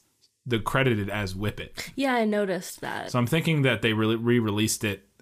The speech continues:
Speaker 1: under the title Whip It to tie in with the movie,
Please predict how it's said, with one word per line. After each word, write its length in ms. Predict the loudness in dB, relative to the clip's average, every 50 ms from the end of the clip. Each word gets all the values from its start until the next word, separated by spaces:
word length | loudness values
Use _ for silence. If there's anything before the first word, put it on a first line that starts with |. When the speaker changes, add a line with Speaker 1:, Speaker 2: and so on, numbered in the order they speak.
| _ _ _ _ _ _ _ _ _ -4
Speaker 1:
under 320 | -2 0 2 2 2 0
the 80 | 0 -2
title 360 | -2 0 0 0 2 0 0
Whip 240 | -2 -2 -2 -2 0
It 320 | -2 -2 -2 -6 _ _ -10
to 80 | -8 -4
tie 240 | -2 0 0 0 0
in 180 | -2 -2 -4
with 140 | -4 -6 -6
the 60 | -6 -6
movie, 420 | -4 -4 -4 -4 -2 -2 -4